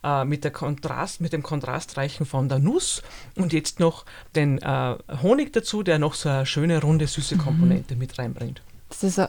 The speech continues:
Speaker 2: quasi ein dynamisches Ganzes wird,
Speaker 1: Genau.
Speaker 2: wenn man so will.
Speaker 1: <laughs>
Speaker 2: Okay, Christina, du hast dir den Bergkäse ausgesucht.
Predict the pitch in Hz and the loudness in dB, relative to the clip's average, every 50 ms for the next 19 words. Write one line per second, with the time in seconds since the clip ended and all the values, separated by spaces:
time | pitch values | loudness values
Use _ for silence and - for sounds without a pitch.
0 | - - - - 190 196 190 - 190 - 185 - - 202 196 196 190 - 208 226 | 0 -6 0 4 4 4 4 4 4 4 4 6 6 8 8 8 8 8 8 8
1 | 214 208 - - 196 - - - - 180 165 - 165 170 175 185 170 - - - | 8 6 4 2 0 0 2 4 4 4 4 4 0 0 2 2 0 0 0 -2
2 | - - - - - 392 - 156 170 190 190 - 180 170 165 160 170 165 165 - | -6 -12 2 6 8 8 8 8 8 6 6 6 4 6 6 6 6 6 4 4
3 | 294 - 240 233 - - - 381 392 - - - 277 196 156 170 - - - - | 2 2 0 -2 6 10 10 10 10 8 6 8 8 8 8 6 2 -4 -8 -10
4 | - - - 226 - 269 302 349 277 277 294 285 269 - - 269 226 226 214 196 | -4 -2 -2 2 4 6 6 6 8 8 10 10 8 8 6 6 8 10 10 8
5 | 180 - - 214 202 175 202 - - - 233 254 - - - - 294 - - 320 | 8 6 6 8 8 8 8 6 4 4 4 6 6 6 6 6 6 6 4 4
6 | - - 453 - - - | 6 6 4 4 4 -2